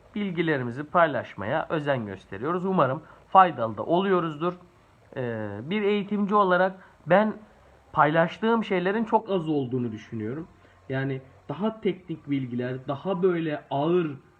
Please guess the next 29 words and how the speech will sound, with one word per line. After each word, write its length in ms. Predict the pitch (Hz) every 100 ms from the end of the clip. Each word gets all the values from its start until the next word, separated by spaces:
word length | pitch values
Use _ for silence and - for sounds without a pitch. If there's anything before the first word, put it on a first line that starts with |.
| _ _ -
eee, 460 | 117 113 117 113 113 107 107 101 104 -
hard 280 | 113 165 185 -
bilgiler 520 | 160 147 131 131 123 - _ _ -
vermemiz 560 | 131 139 135 123 113 123
lazım 440 | 123 120 120 113
diye 180 | 113 107
düşünüyorum. 500 | 110 117 151 202 -
Ama 300 | 202 175 - - _ -
biz 160 | 220
hala 560 | 214 208 151 160 190 190 - -
işte 140 | -
üç 260 | 214 202 -
kablolu 460 | 170 151 165 190
basınç 380 | 170 160 165 160
anahtarı 540 | 143 143 135 143 165
nasıl 260 | 175 170 143
ölçülür 480 | 120 107 143 185 170
vesaire 460 | 160 - 101 139
vesaire 480 | 170 135 95 127 165
bunlardayız. 580 | 156 151 147 131 143 190 - - - -
Bunları 360 | 220 220 220 220
aşmamız 560 | 175 - 185 208 214 202
lazım. 380 | 202 185 214 214 - _ -
Çünkü 340 | 202 196 170
biz 140 | 202
sektör 440 | 202 180 160 - 202
olarak 400 | 202 180 156 -
bunları 320 | 139 160 160
açarsak, 640 | 131 - 202 214 220 220